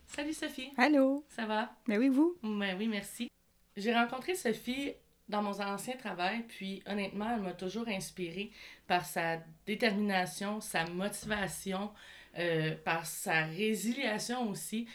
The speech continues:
Speaker 1: euh, à faire face à des défis. Donc, euh, je trouvais que c'était une bonne invitée pour, euh, notre podcast, et c'est pour ça qu'aujourd'hui, elle est avec nous.
Speaker 2: Oui.
Speaker 1: Fait que dans un premier temps, on pourrait parler justement,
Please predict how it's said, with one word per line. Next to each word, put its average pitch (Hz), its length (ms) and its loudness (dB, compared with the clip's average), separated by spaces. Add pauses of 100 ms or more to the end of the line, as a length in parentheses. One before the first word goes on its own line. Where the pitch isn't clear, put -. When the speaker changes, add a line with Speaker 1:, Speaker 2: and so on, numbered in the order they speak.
(280)
Speaker 1:
euh, 170 280 2
à 170 140 -2
faire 160 240 -2
face 202 320 -4
à 180 80 0
des 170 120 -4
défis. 165 460 -6 (360)
Donc, 180 380 -2
euh, 170 280 2
je 175 100 -2
trouvais 202 520 0 (640)
que 202 120 0
c'était 196 200 0
une 190 140 0
bonne 240 180 2
invitée 214 420 0
pour, 202 340 -2
euh, 175 140 0
notre 165 200 -4
podcast, 180 640 -2
et 196 100 -2
c'est 196 160 -4
pour 170 180 -8
ça 214 160 -4
qu'aujourd'hui, 175 680 -6 (120)
elle 214 180 0
est 208 120 -8
avec 160 280 -4
nous. 156 120 -10 (200)
Speaker 2:
Oui. 226 420 8 (560)
Speaker 1:
Fait 226 120 0
que - 60 -2
dans 220 140 2
un 247 80 2
premier 269 320 0
temps, 330 260 -2
on 233 40 -4
pourrait 214 200 -8
parler 208 440 -2
justement, 196 460 -4